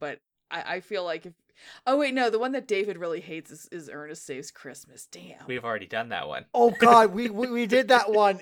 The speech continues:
Speaker 3: It, I believe I gave it an F minus, my
Speaker 1: Yes.
Speaker 3: worst grade ever for this <laughs>
Speaker 2: It's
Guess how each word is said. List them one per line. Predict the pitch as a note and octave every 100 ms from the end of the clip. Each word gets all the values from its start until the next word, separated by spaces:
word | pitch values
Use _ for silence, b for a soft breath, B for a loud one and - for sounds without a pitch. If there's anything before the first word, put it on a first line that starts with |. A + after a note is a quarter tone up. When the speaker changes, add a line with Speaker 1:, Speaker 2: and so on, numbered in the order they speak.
| A3
Speaker 3:
It, | G#3 G#3+ b b
I | A3
believe | A3 G#3 B3+ B3
I |
gave | A#3 A#3 A3+
it |
an | G#3+
F | A3 A3
minus, | G3+ G#3+ G#3 F3 D3 -
my | F#3
Speaker 1:
Yes. | C4+ B3+ -
Speaker 3:
worst | -
grade | G3+ G3
ever | G3 G3
for | - F#3
this | F#3 - -
<laughs> | D4+
Speaker 2:
It's | D#3 C#3